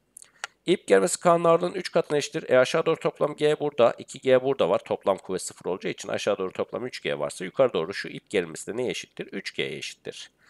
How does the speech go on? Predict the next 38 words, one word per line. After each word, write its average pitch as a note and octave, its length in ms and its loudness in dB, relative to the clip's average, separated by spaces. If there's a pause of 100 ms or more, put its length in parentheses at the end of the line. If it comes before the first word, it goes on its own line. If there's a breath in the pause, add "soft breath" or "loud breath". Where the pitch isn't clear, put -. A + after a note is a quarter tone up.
(280 soft breath)
O C3 100 6
zaman C#3+ 260 6
T D#3 180 0
ip - 140 -6
germesi B2+ 360 -4
K'nın B2+ 340 2
ağırlığının A#2 300 4
üç - 200 -10
katıdır. - 480 -4
Doğru. D2+ 300 -2 (1080)
L F#3 200 8
cismi - 360 -2
bir G3 200 -2
bölme E3 260 4
sola D#3+ 320 2
kaydırılırsa... C#3 800 2 (840 loud breath)
L B2+ 300 2
cismini A2 440 -4 (160)
bir D3 220 -6
bölme F2+ 300 -2
sola A#2+ 340 0
doğru E2 220 -4
kaydırırsam, G2 680 0
yani G2 240 -8
şuraya G2 280 -4
getirsem, - 520 -10
o B2 80 0
zaman C#3+ 220 4
buranın D3+ 200 0
torkunu D3 440 -2
ne D#3+ 40 0
yapmış - 320 -4
olurum E2+ 180 -4
arkadaşlar? D#2+ 440 -6
İki - 260 -10
G C#3 160 4
azaltmış C3 540 4
olurum. - 260 -12